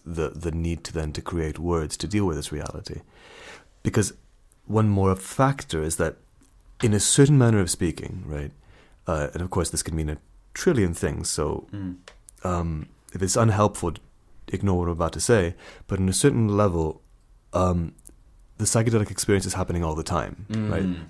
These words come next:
Speaker 1: The trip goes on forever. There is no, there is no not being on it, right?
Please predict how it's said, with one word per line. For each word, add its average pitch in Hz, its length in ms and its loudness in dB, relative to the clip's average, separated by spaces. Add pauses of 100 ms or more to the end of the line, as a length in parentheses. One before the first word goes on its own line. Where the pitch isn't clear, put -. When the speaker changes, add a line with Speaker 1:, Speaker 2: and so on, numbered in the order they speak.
Speaker 1:
The 98 60 -2
trip 120 220 2
goes 98 180 2
on 87 140 0
forever. 87 360 0
There 90 120 0
is 92 160 2
no, 87 380 0 (340)
there 98 100 0
is 92 140 0
no 82 400 0 (840)
not 87 260 0
being 82 180 -2
on 76 180 -4
it, - 240 -16
right? 71 180 -6